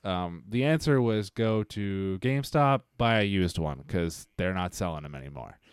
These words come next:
Um, and I go there. They have one, and they're, they're, it's a used controller, so it's not, it's not gonna come in a box,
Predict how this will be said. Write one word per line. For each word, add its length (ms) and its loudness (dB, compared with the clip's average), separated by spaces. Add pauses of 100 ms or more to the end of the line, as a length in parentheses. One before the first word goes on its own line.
(380)
Um, 420 -6 (760)
and 140 -6
I 140 -12
go 300 2
there. 400 -10 (320)
They 100 -6
have 260 -4
one, 500 -6 (200)
and 320 -10
they're, 320 -6 (580)
they're, 220 2
it's 240 -4
a 80 -2
used 380 -4
controller, 640 0
so 240 -6
it's 120 -8
not, 240 -2
it's 140 -8
not 80 -2
gonna 140 -2
come 160 2
in 60 6
a 40 2
box, 400 -4